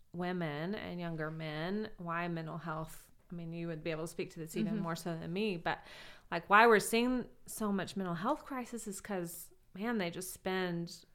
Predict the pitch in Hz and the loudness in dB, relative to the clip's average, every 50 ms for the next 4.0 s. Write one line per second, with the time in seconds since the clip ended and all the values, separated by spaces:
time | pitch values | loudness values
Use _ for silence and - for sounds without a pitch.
0 | - - - - - - 226 226 233 226 214 185 160 160 - - 190 180 165 165 | -20 -20 -14 -12 -6 -2 0 2 2 2 2 0 -2 -6 -8 -6 -6 -4 -4 -4
1 | 170 - 170 165 - - 175 175 185 190 185 170 170 - - 190 - 190 - - | -4 -6 -6 -8 -6 -6 -4 -4 -4 -4 -4 -4 -6 -6 -8 -6 -6 -6 -6 -6
2 | - 214 247 311 - 403 392 - - 226 - 247 269 302 294 - 294 277 247 208 | -6 -6 -4 -4 -4 -6 -6 -6 -8 -6 -6 -6 -6 -6 -6 -8 -8 -6 -4 -2
3 | 185 175 165 160 156 160 - - - - - - - - 214 185 190 202 185 185 | -4 -2 -2 -4 -4 -4 -4 -6 -6 -6 -8 -8 -6 -4 -4 -2 -2 -2 -2 -4